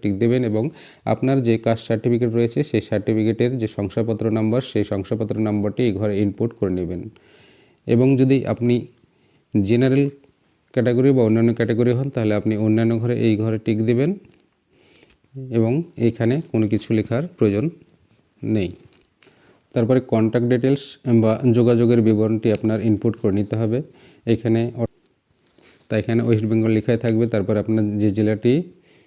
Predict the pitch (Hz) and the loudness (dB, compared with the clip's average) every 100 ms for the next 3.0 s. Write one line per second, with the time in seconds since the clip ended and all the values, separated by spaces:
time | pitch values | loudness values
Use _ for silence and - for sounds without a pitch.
0 | _ - 113 - 107 110 110 107 120 113 | _ -4 -2 0 0 2 0 0 -2 0
1 | 107 101 107 117 110 107 117 113 107 113 | -2 -4 -6 0 2 2 2 0 0 -2
2 | 117 117 107 98 104 110 - 104 101 107 | -2 -2 -2 -2 -2 -4 -8 -10 -6 -6